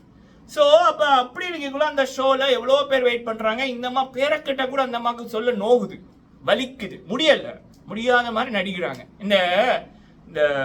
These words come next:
ஜெயம் ரவி சார் அவர்களுடைய ஒரு படம் ஒன்று இருக்கு, அதுல இவங்க ஜெல்லி அவர் ரோல் பண்ணியிருப்பாங்க. அதைத்தான் இந்த அம்மா பண்ணுதான். எல்லாமே பேசி போட்டு வந்தது. இந்த அம்மா இங்க பண்ண சோஷியல் மீடியால ஜெனிலியா, கியூட்,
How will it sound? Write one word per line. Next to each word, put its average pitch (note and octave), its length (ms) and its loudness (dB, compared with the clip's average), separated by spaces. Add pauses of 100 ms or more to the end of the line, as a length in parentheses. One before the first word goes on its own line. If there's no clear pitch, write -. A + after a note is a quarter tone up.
(120)
ஜெயம் C4+ 320 0
ரவி D4 140 6
சார் B3 220 -2
அவர்களுடைய G3 420 0
ஒரு F3+ 80 -6
படம் G3+ 280 0
ஒன்று F3 200 -2
இருக்கு, C#3+ 260 -12 (440)
அதுல A#3+ 580 2
இவங்க C4+ 340 0
ஜெல்லி B3 400 -4
அவர் B3 180 4
ரோல் A#3+ 200 2
பண்ணியிருப்பாங்க. F3+ 440 -6 (120)
அதைத்தான் C4 340 2
இந்த B3+ 180 -4
அம்மா B3+ 220 -2
பண்ணுதான். G3 380 -4 (420)
எல்லாமே B3 400 2
பேசி C#4 300 0
போட்டு C4 180 4
வந்தது. G3+ 380 0
இந்த A3 140 -2
அம்மா C4 160 2
இங்க B3 260 0
பண்ண B3 300 0 (480)
சோஷியல் C#4 440 0
மீடியால C4 420 2 (340)
ஜெனிலியா, A4 560 0 (420)
கியூட், C5+ 440 2